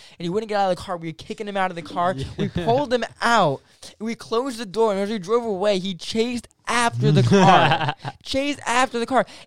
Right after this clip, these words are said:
Speaker 1: And then, after we drove everyone home, Tim was like, "Guys, you need to come back. I can't get inside my house." I'm like, "Oh my gosh."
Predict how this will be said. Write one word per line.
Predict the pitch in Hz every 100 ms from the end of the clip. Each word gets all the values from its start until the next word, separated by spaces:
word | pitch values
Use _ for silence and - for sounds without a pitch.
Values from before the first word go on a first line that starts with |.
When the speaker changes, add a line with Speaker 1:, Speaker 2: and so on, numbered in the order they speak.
| -
Speaker 1:
And | 247 247 208
then, | 262 277 208 113 -
after | - 175 196
we | 190 208
drove | 175 170
everyone | 160 151 143 143
home, | 175 175 175 180 _ _ _ _ _ _
Tim | 147
was | 139
like, | 131 117
"Guys, | 120 120
you | 120
need | 131
to | 151
come | - 135 127
back. | 127 123
I | 120
can't | - 135
get | 135 143
inside | 135 135
my | 127 123
house." | 123 120 110 -
I'm | 95
like, | 62
"Oh | 76
my | 64
gosh." | 73 69 - -